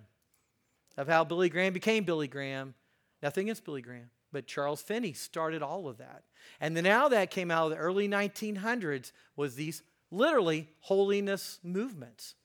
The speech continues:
And it's all about purity. But here's the problem with that. Now, I may get a little, mm, <laughs> about that because I deal with this literally almost every day.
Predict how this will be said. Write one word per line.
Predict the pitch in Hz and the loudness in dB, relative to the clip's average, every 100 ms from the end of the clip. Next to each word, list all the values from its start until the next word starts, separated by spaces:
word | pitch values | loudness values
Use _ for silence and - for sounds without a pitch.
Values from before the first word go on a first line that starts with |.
| _ _ - - - | _ _ -20 -12 4
And | 214 | 4
it's | 208 190 - | 4 0 -2
all | 185 196 240 269 | 2 6 6 4
about | 233 247 233 - | 4 2 2 -4
purity. | - 285 190 123 101 _ _ - - | -6 -2 -2 -2 -10 _ _ -18 -2
But | 233 | 2
here's | 330 320 220 | 4 4 2
the | 180 | -2
problem | - - 262 262 196 151 | -2 -6 -2 -2 -2 -2
with | 139 - | -6 -6
that. | 123 127 | -10 0
Now, | 180 180 - | 2 2 0
I | - | 0
may | 208 294 | 4 4
get | 240 247 | 6 2
a | |
little, | 220 220 208 180 165 214 | 6 6 6 4 -2 -8
mm, | 233 226 202 226 233 _ _ _ _ - - | -6 -4 -4 -4 -8 _ _ _ _ -20 -4
<laughs> | 370 - 370 - _ - - - | -4 -2 -6 -6 _ -20 -20 -2
about | 175 175 220 233 | 0 4 4 4
that | 190 151 - | 4 4 2
because | - 208 247 | -4 2 6
I | 233 | 6
deal | 156 233 277 302 | 4 4 4 6
with | 247 - | 4 4
this | 170 156 - - | 0 0 -6 -12
literally | 233 277 330 381 381 330 254 202 - _ - | -8 0 4 6 8 6 6 4 2 _ 2
almost | 240 240 214 - | 4 6 2 2
every | 175 151 143 | 0 0 -6
day. | 127 123 | -8 -10